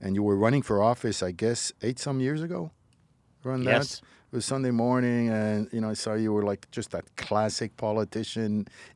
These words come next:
Speaker 1: eager, making all kinds of great promises.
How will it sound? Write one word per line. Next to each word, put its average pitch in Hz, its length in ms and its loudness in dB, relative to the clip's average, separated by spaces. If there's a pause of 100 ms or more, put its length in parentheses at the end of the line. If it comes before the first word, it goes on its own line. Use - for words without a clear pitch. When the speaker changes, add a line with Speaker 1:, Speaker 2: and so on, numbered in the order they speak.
Speaker 1:
eager, 110 440 2
making 107 360 -2
all 107 260 0
kinds 107 240 -4
of 95 100 -6
great 101 320 -2
promises. 101 800 -2